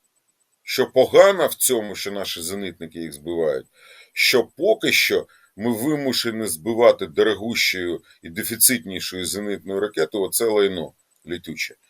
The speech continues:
А, сподіваюся, що те, що передадуть ізраїльтяні, буде корисним. Сподіваюся на те, що воно буде швидко. Але ще бистріше сподіваюся, що,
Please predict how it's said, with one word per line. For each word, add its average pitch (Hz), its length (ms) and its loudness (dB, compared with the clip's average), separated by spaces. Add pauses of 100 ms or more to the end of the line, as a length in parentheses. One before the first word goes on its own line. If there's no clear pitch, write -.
(640)
А, 101 200 4
сподіваюся, 151 680 6
що - 160 0
те, 156 180 0
що 135 160 0
передадуть 131 600 0
ізраїльтяні, 117 680 2
буде 95 260 -8
корисним. 110 680 -6 (280)
Сподіваюся 139 840 4
на 120 140 -2
те, 123 260 2
що 110 500 2 (360)
воно 120 360 0
буде 98 280 -4
швидко. 87 580 -4 (460)
Але 117 680 4
ще 143 220 -2
бистріше 113 460 -4
сподіваюся, 107 760 0
що, 101 480 0